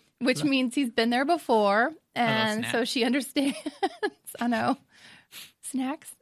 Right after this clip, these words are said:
Speaker 1: Uh, snacks are love.
Speaker 2: Yeah.
Speaker 1: <laughs> And so she understands that this is one of the safe houses that Van Eck,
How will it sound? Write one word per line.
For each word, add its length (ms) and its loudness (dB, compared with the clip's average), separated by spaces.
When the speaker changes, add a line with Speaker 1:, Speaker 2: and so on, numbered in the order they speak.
Speaker 1:
Uh, 60 -10
snacks 320 -2
are 80 -2
love. 300 -6
Speaker 2:
Yeah. 160 2
Speaker 1:
<laughs> 60 -2
And 160 0
so 100 4
she 140 0
understands 560 2
that 100 -2
this 160 -4
is 140 -2
one 160 0
of 40 -2
the 80 -4
safe 220 -4
houses 520 -4
that 240 -4
Van 200 -2
Eck, 220 -4